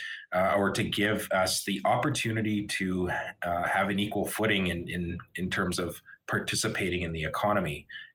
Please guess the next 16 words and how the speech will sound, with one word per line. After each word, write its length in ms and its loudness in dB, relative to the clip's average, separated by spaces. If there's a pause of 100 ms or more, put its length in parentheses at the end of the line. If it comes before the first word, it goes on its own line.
and 160 2
participating 800 0
in 100 -2
those 220 -2
supply 420 2
chains, 640 -2 (440)
uh, 220 4
with 240 0
government 520 2
and, 200 0
and 160 0
in 140 4
the 80 2
private 360 2
sector. 460 -2 (680)
Um, 600 4